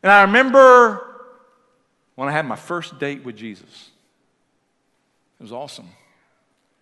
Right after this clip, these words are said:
powerful, pure, fresh, unexplainable. Now I can look back and say there actually been times where I've allowed that relationship to get stale.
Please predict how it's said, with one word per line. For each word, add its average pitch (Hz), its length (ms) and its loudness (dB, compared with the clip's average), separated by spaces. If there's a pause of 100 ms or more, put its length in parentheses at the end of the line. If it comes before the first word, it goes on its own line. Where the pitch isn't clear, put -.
(380)
powerful, 143 460 -16 (1080)
pure, 127 420 -16 (1080)
fresh, - 760 -20 (1300)
unexplainable. 120 680 -20 (1300)
Now 120 260 -12
I 143 60 -14
can 127 160 -20
look 123 200 -16
back 135 320 -8
and 110 100 -18
say 127 180 -12
there 117 140 -10
actually 127 300 -10
been 117 160 -16
times 135 400 -14
where 110 260 -16 (420)
I've 107 120 -8
allowed 127 380 -14
that 127 140 -8
relationship 123 600 -16
to 107 60 -20
get 107 160 -20
stale. 113 520 -16